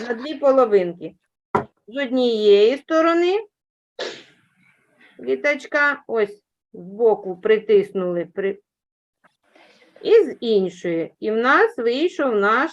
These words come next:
хвостик, такий, який він пот-, повинен бути. Подивіться. Видно? Маленькі шматочки, все.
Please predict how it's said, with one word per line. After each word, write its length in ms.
хвостик, 680
такий, 360
який 460
він 200
пот-, 220
повинен 580
бути. 420
Подивіться. 680
Видно? 520
Маленькі 600
шматочки, 760
все. 480